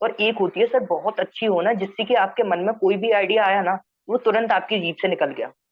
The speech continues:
And that actually matters in G D, रिपीटर्स के बैच में। But जो बंदे का लास्ट अटेम्प्ट है, साई अपने कम्युनिकेशन स्किल्स पे, और छोटे-छोटे गलतियां जो करते हैं, शायद वो उनको पता नहीं है,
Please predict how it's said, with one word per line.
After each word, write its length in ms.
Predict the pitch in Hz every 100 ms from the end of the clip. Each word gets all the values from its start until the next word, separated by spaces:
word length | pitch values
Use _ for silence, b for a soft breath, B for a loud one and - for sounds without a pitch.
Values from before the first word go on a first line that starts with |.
| _ 202
And 120 | 190
that 180 | 196 208
actually 300 | 196 226 202
matters 340 | 180 160 175
in 140 | 170 170
G 100 | 147
D, 180 | 127 127 _ _ _ -
रिपीटर्स 500 | 160 - 196 220 196
के 100 | 180
बैच 220 | 139 - -
में। 60 | _ _ _ _ _ -
But 180 | 180 175
जो 80 | 190
बंदे 240 | 175 180
का 100 | 196
लास्ट 340 | 180 175 190
अटेम्प्ट 300 | 214 208 196
है, 40 | 208
साई 260 | 202 196
अपने 340 | 190 170 - 170
कम्युनिकेशन 680 | - 160 170 180 208 233 220
स्किल्स 360 | 214 214 202 202
पे, 140 | 226 - _ _ _ 233
और 60 |
छोटे-छोटे 720 | 240 240 226 294 294 220 214
गलतियां 480 | 233 190 180 196 233
जो 100 | 214
करते 360 | 247 185 170 220
हैं, 200 | 196 190
शायद 300 | 196 180 190
वो 100 | 220
उनको 200 | 196 202
पता 340 | 214 - 175
नहीं 320 | 180 165 185
है, 120 | 175